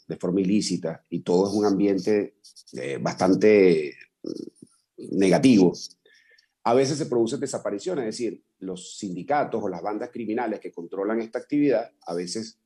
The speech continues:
como una sanción al que incumplió sus reglas,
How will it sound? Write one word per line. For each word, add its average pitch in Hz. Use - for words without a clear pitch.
como 95
una 104
sanción 101
al 76
que 78
incumplió 95
sus 131
reglas, 127